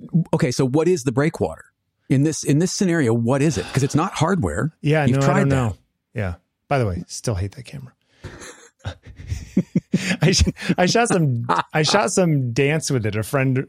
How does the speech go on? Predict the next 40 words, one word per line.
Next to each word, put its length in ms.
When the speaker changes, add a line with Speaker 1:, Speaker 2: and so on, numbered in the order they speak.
Speaker 2:
came 240
over, 220
a 60
tap 280
dancer 300
came 220
over 180
the 160
other 140
day, 300
and 400
I 100
thought, 340
"Okay, 300
here's 280
a 40
perfect 400
test. 360
Like, 260
it 80
can 100
do 120
all 80
this 140
crazy 340
tracking 380
autofocus, 680
and 100
I 60
can 140
have 200
you 120
moving 400
forward 360
and 100
backwards 500
and 100
whatever 220
it 60
is." 160